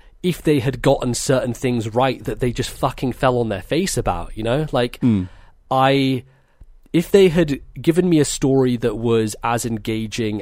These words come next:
Speaker 1: and as thrilling as the original Xenoblade, and also just fixed a lot of, um, problems with, like, recruiting characters on the map system and just the f-, tiny fucking text, just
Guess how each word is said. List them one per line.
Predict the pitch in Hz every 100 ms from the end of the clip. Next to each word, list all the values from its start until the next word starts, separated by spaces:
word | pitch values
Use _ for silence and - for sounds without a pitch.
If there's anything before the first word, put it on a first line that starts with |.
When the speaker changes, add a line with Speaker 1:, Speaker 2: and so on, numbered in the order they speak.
| -
Speaker 1:
and | 104 101 101
as | 107 104 101 98 -
thrilling | - 117 110 104 101
as | 98
the | 113
original | 101 110 110
Xenoblade, | 101 107 107 92 87 87 87 - - - - - -
and | 107 104 101 107
also | 143 135 - 147 120 117 113
just | - 110 -
fixed | - 127 - -
a |
lot | 120 113 113
of, | 110 107 101 - - -
um, | 104 98 95 95
problems | - 127 110 117 104 104 -
with, | 104 98 92 95
like, | 90 107
recruiting | - 151 135 139
characters | 127 135 131 113 - 123 117
on | 110
the | 92
map | 104 127 -
system | - 123 - - 127 123 123
and | 110 107
just | 104 98 - 120
the | 113
f-, | - -
tiny | - 135 131 127
fucking | - 123 107 -
text, | - 139 127 -
just | 123